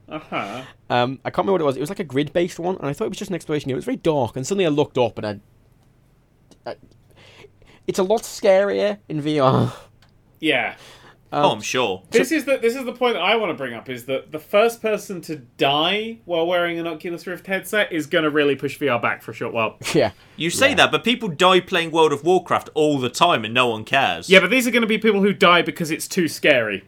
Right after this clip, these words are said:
Speaker 1: and then Fox News has a thing. Something
Speaker 3: Ah.
Speaker 1: jumped out at a man, and he died. And now
Speaker 2: Like,
Speaker 1: what happens?
Speaker 2: this is it. Like, the Oculus, it,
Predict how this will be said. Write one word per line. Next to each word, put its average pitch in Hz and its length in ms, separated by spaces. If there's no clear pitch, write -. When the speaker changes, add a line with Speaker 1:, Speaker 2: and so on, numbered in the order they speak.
Speaker 1:
and 143 120
then 160 140
Fox 147 280
News 139 200
has 110 160
a 104 60
thing. 98 320
Something 220 340
Speaker 3:
Ah. 190 80
Speaker 1:
jumped 185 240
out 180 120
at 165 80
a 165 60
man, 165 300
and 143 160
he 185 160
died. 120 500
And 135 220
now 139 140
Speaker 2:
Like, 147 100
Speaker 1:
what 95 140
happens? 110 220
Speaker 2:
this 214 60
is 190 80
it. 180 140
Like, 156 140
the 156 100
Oculus, 185 480
it, 127 200